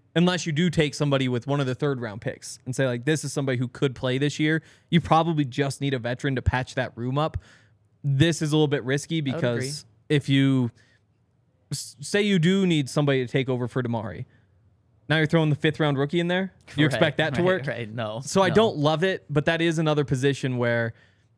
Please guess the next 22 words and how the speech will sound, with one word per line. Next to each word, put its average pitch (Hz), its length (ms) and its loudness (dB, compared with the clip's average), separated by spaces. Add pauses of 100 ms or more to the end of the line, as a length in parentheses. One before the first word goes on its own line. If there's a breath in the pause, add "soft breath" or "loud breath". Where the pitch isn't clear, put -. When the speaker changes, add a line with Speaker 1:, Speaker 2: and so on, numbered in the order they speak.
(140)
Speaker 1:
if 143 180 0
you 135 360 0
hit 254 220 0
on 156 200 2
this 123 180 -4
guy, 123 560 -2 (300)
K'Waun 165 320 4
Williams' 147 340 2
contract 151 460 0
expires. 123 640 -2 (320 soft breath)
There's 156 260 4
your 156 100 4
three. - 320 -2 (100)
There's 143 160 0
Pat 175 260 -2
Surtain, 151 400 0
Damari 139 260 0
Mathis, 131 540 -2
Mathis, 131 500 -2
whoever 139 260 0
this 123 240 -4
is. 120 240 -4